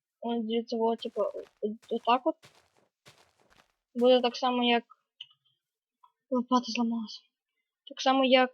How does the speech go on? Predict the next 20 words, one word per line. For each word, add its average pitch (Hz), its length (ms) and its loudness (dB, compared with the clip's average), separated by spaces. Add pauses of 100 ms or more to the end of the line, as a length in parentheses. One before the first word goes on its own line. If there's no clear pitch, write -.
(160)
е, 233 520 0
інтересно, 254 380 0
з 240 80 -6
того 254 220 2
можна 320 580 0
зробити? 320 360 -4 (680)
Так - 100 -12
само, 311 180 6
як 294 160 8
в - 140 -16
кімнаті. 262 460 0 (1120)
А 226 80 -12
ну. 240 140 -8 (840)
Ні? 277 220 -4 (200)
Ні, 214 160 -6
не 208 60 -8
можна. 214 140 -12 (800)
А 233 100 -8
з - 80 -10
копи 233 260 -6